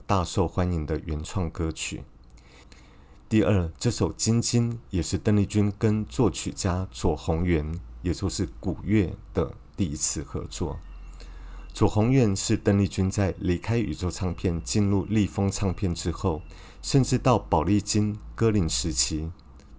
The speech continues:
都有非常多合作的作曲家。金金就是邓丽君演唱左宏元歌曲的开端。第三，金金不但是中国电视公司，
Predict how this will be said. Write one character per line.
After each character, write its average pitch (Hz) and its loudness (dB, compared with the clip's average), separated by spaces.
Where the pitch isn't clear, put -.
都 135 6
有 113 6
非 117 2
常 95 -2
多 101 4
合 82 -2
作 101 2
的 78 0
作 85 -2
曲 - -6
家。 80 -4
金 131 4
金 131 4
就 101 -2
是 - -2
邓 95 2
丽 95 2
君 92 0
演 82 0
唱 90 -2
左 78 -2
宏 85 -2
元 85 0
歌 87 0
曲 - -4
的 73 -4
开 80 -2
端。 78 -6
第 117 4
三， 110 2
金 135 6
金 143 6
不 120 4
但 107 6
是 101 2
中 123 2
国 85 4
电 90 2
视 87 -2
公 87 0
司， 90 0